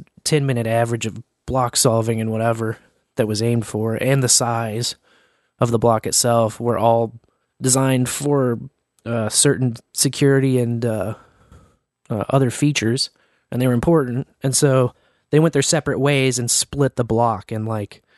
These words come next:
one chain kept printing this w-, direction, and the people who wanted different block size, they started a new chain from that point. And if you held Bitcoin at that time that it split,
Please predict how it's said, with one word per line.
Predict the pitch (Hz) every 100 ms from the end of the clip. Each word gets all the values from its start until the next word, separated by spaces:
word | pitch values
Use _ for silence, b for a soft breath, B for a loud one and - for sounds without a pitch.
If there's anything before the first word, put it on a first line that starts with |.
| _ _ _
one | 117 131 143
chain | 131 151 139 135
kept | 143 135
printing | - 143 135 123
this | 135 -
w-, | 139 127
direction, | 139 135 - - 139 139
and | 131
the | 123
people | 127 131
who | 127
wanted | 123 120
different | 120 113
block | 113 107 -
size, | - 113 107
they | 117 113
started | - 131 113 107 - -
a | 120
new | 123
chain | 110 - 113
from | 113 120
that | 113 -
point. | - 139 113 - b b b b b
And | 147
if | 151
you | 156
held | 131 202 180
Bitcoin | 165 - 156 139
at | 131
that | 120 -
time | 151 135
that | 107
it | -
split, | - 214 165 135